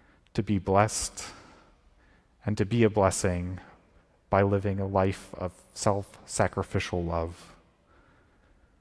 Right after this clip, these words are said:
We see it in the ways he searches out for the lost, infusing their lives with blessing.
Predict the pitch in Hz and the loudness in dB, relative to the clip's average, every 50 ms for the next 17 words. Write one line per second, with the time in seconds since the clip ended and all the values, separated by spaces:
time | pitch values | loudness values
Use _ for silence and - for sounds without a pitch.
0 | _ _ _ _ _ _ _ _ _ _ _ - 107 98 - - - - 123 117 | _ _ _ _ _ _ _ _ _ _ _ -6 -4 -4 -2 -2 -2 0 2 4
1 | 110 110 - - 107 101 98 92 92 98 104 110 110 110 110 104 - - - 95 | 4 4 4 2 0 0 0 0 2 4 4 4 4 4 2 0 -2 -4 -6 -4
2 | 87 - - 117 107 - - - 95 90 98 104 104 92 - - - - - - | -4 -2 0 0 0 0 -2 -2 0 4 4 4 4 4 0 -6 -10 -6 -4 -4
3 | 90 87 90 92 101 110 110 - - - - - - - - - _ - - - | -2 0 2 4 4 4 4 2 -2 -6 -10 -10 -12 -16 -20 -20 _ -20 -20 -20
4 | - - - - _ - 127 101 98 - - - 131 127 123 113 110 113 107 110 | -20 -20 -20 -20 _ -8 -6 -6 -6 -6 -6 -4 -2 0 0 2 2 2 0 2
5 | 107 104 98 95 90 87 92 95 98 98 98 98 98 98 - - - - 95 - | 2 2 2 2 2 4 4 6 6 6 4 2 0 -2 -6 -8 -4 -4 -4 -4
6 | - - 85 87 82 - - 87 87 87 87 87 | -4 -2 -2 -2 -2 -2 -4 -6 -6 -6 -8 -10